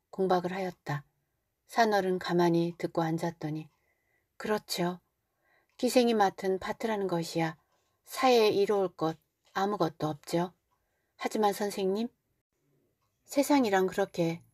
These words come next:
단순한 것이 아니랍니다." "누가 기생이 되고 싶어 된 사람 어디 있나요? 황진이 말도 있지만은 나는 다 믿지 아니합니다.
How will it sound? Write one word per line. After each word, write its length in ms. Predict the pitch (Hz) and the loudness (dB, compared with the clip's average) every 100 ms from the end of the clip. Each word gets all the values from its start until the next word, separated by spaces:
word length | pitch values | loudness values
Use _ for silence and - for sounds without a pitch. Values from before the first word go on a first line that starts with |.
| _ - | _ -4
단순한 500 | 202 214 240 226 196 | -2 0 0 0 2
것이 220 | 165 175 | 0 0
아니랍니다." 800 | 160 180 180 160 156 165 170 - _ _ _ _ _ _ _ _ _ _ - - | 0 2 2 0 0 -2 -4 -6 _ _ _ _ _ _ _ _ _ _ -20 -2
"누가 280 | 247 233 233 | 6 8 8
기생이 500 | - 254 277 220 196 | 6 0 2 0 -2
되고 240 | 202 202 | -2 -2
싶어 500 | 202 - - 180 170 170 | -4 -6 -2 0 0 -4
된 160 | 202 | -4
사람 320 | 196 226 190 170 | -2 0 2 2
어디 240 | 170 196 | 2 2
있나요? 500 | 160 165 160 170 202 _ _ _ _ _ | 2 2 2 0 -2 _ _ _ _ _
황진이 440 | - 302 302 294 254 | 2 6 6 6 6
말도 280 | 185 175 180 | 4 2 0
있지만은 680 | 175 - 190 170 165 165 - _ _ - | -2 -2 0 0 0 -4 -8 _ _ -4
나는 340 | 202 202 208 | -2 0 -2
다 200 | 196 208 | -4 -4
믿지 300 | 175 175 - | -2 -2 0
아니합니다. 760 | 175 160 190 180 165 160 156 | 2 2 0 -2 -2 -4 -8